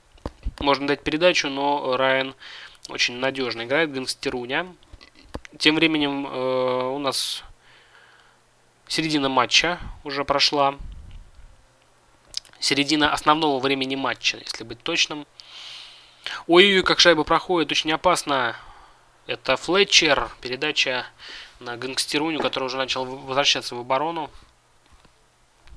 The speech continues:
Не рискуют команды, отправляя, э, не отправляя вперёд своих защитников. Флетчер.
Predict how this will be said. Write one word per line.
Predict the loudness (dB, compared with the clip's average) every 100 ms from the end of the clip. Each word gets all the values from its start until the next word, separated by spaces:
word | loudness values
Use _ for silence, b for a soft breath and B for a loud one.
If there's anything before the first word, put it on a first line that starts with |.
| -16 -16 -16 -20 -20 -20 _ -20 -20 -20 _ _ _ _ _ -10
Не | -4
рискуют | -2 -2 -2 -4 -4
команды, | -2 0 0 0 -2 B B B B B -18
отправляя, | -4 -2 0 0 0 -2 -4 -8
э, | -12 -12 -10 B B B B B -4
не | 0
отправляя | 0 4 4 4 2
вперёд | -2 -6 -6 -6
своих | -8 -6
защитников. | -2 0 -2 -4 -10 -12 -16 _ b b b b b _ _ _ -20 -20 -20 -20 -12
Флетчер. | -8 -4 -4 -6